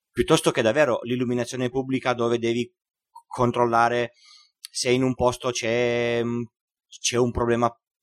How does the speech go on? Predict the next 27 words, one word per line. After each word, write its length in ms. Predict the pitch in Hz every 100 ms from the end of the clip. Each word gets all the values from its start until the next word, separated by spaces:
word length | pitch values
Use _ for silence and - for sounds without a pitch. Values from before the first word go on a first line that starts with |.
| _
particolare, 720 | - 117 - 120 113 113 117
se 140 | 110 117
si 100 | 113
stanno 240 | 120 120
fulminando 500 | - 117 110 113 113
troppe 320 | - 113 - 110
lampadine, 380 | 107 110 107
cioè 160 | 104 120 - - -
comincia, 560 | - 143 170 165 165 - - - - - -
forse 260 | 220 220
l'il-, 220 | 220 175 -
l'illuminazione 540 | 139 143 151 147 160
pubblica 360 | 170 175 185 139
tu 220 | - 147
potresti 420 | - 127 113 - 117
lavorare 260 | 113 117
anche 160 | 123 147
con, 200 | 139 123
eh, 360 | 113 110 107 107
con 220 | 113 107
la, 420 | 104 104 104 104 -
con 180 | 113
la 80 | 104
rete 280 | 104 107 110
quella 200 | 110 104
lì 380 | 104 104 104 101
a 140 | -